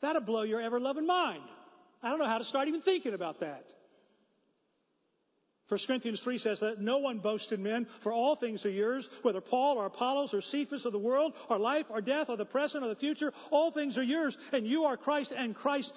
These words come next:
is God's." All things belong to you. Who do they belong to?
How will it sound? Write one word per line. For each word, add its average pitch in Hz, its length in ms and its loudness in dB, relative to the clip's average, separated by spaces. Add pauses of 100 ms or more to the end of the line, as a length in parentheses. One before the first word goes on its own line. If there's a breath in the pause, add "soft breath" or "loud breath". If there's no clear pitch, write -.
is 240 300 0 (180)
God's." 180 560 -4 (2000)
All 214 200 0
things 175 280 -2
belong 170 360 -6
to 175 80 -4
you. 160 120 -2
Who 226 100 0
do 277 60 -2
they 269 120 0
belong 254 300 -4
to? 311 260 -2